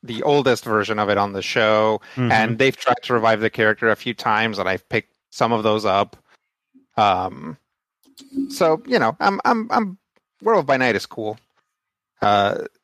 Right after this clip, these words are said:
Speaker 1: I was, I, I kinda had a similar, uh, experience to you, Steven, where I, I wasn't, I didn't really know what to expect, but while I was watching it, I was like, "What does this remind me of?"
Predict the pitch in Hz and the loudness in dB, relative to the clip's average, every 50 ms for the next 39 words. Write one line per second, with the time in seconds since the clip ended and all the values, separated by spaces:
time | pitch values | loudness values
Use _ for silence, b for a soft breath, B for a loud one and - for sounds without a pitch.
0 | _ _ _ _ _ _ _ _ _ _ 139 135 135 123 117 127 139 143 147 143 | _ _ _ _ _ _ _ _ _ _ 0 2 2 2 2 2 2 4 4 2
1 | 139 123 123 - - 143 143 131 139 - 165 160 147 139 147 131 120 - - - | 2 0 -2 0 2 2 2 2 2 2 2 2 4 4 4 2 2 0 0 -2
2 | 131 117 117 110 110 104 101 101 101 101 101 101 - _ _ _ _ _ _ _ | -2 0 2 2 2 2 4 4 4 2 0 0 -4 _ _ _ _ _ _ _
3 | _ 101 101 98 - 113 - - - - - _ _ _ _ _ _ _ _ 123 | _ 0 2 2 2 0 -2 -6 -8 -10 -16 _ _ _ _ _ _ _ _ -6
4 | - - - 135 120 113 107 - - 110 101 107 107 - - - 110 101 101 98 | -6 -2 -2 0 0 0 0 -2 -6 -6 -4 -4 -4 -6 -4 -4 -2 0 0 0
5 | 98 101 98 98 98 98 101 104 104 101 107 110 - - 104 107 104 123 139 135 | -2 -2 -2 0 2 2 2 2 2 0 -2 -2 -2 0 0 0 0 0 0 2
6 | 127 151 131 117 110 - _ - - - 135 131 139 123 127 123 127 123 123 117 | 2 0 0 -2 -4 -10 _ -8 -4 -2 0 2 0 0 2 2 2 2 2 2
7 | 113 117 120 113 113 110 107 107 110 113 117 123 123 - - 143 110 98 90 - | 0 0 2 2 2 0 -2 -2 0 2 2 2 0 0 -2 0 0 0 -2 -4
8 | - - - - - 98 98 - - 139 127 117 117 113 123 131 143 139 131 113 | -10 -6 -4 0 0 0 0 -2 -2 0 0 2 2 2 2 2 2 2 0 -2
9 | 117 120 143 170 214 240 - - - 123 110 107 104 101 101 101 104 - _ 113 | -2 -2 0 2 2 0 0 -2 -2 -2 -2 -2 -2 -2 -2 -2 -4 -4 _ 0
10 | 123 131 143 135 120 110 104 101 98 - 107 101 98 101 131 185 - 247 214 175 | 2 2 2 2 2 0 0 0 -2 -4 -12 -14 -4 -2 -2 -2 0 -2 -2 -4
11 | 156 - 139 139 139 - - - - - 113 104 104 110 117 120 113 110 104 101 | 0 0 0 0 0 -2 -8 -10 -4 -2 -2 0 2 2 2 2 2 0 -2 -6
12 | 95 95 95 95 95 95 95 92 95 95 95 98 107 - | -8 -8 -8 -6 -6 -4 -2 -2 -2 -4 -4 -8 -14 -20